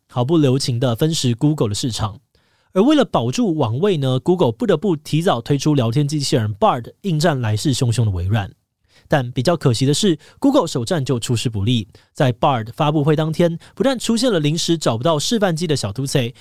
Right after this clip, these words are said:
后来呢的宣传片哦，还被抓包说 Bard 明显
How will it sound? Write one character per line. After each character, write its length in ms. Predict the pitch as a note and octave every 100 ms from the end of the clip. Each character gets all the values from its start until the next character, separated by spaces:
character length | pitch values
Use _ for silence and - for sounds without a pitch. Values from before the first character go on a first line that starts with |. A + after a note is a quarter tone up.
| - -
后 160 | E3+
来 140 | C#3 A2
呢 260 | A#2+ B2 A#2
的 100 | -
宣 200 | A#2 F3+
传 180 | F3+ C3+
片 180 | D#3 D#3
哦， 60 |
还 140 | A#2 C3+
被 100 | E3
抓 160 | F#3+
包 140 | F3+ F3
说 240 | F3+ F3+ - -
Bard 320 | - C4 E3
明 220 | C#3 C#3 F3+
显 240 | F3+ A#2+